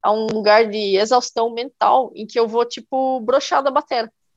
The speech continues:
Tipo, eu vou acabar broxando de fazer o bagulho, porque não, eu tô forçando uma coisa que não é natural minha, eu já tô indo pra um lado que,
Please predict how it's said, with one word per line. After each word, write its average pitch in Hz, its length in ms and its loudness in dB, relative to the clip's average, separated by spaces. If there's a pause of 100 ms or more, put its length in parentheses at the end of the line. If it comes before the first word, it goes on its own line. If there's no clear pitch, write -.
Tipo, - 180 -10
eu 202 40 -4
vou 208 100 0
acabar 226 300 2
broxando 262 600 -2
de 226 80 -20
fazer 226 240 -2
o 226 60 0
bagulho, 226 540 0
porque 214 500 -6
não, 196 400 -6
eu 180 200 0
tô 214 140 2
forçando 233 600 0
uma 202 160 -4
coisa 220 240 -2
que - 80 -12
não 214 100 0
é 214 60 2
natural 214 540 4
minha, 226 220 -2
eu 220 40 -2
já 208 120 -2
tô 214 180 -2
indo 226 180 -4
pra 226 120 -8
um 208 40 -4
lado 214 260 2
que, 196 280 -10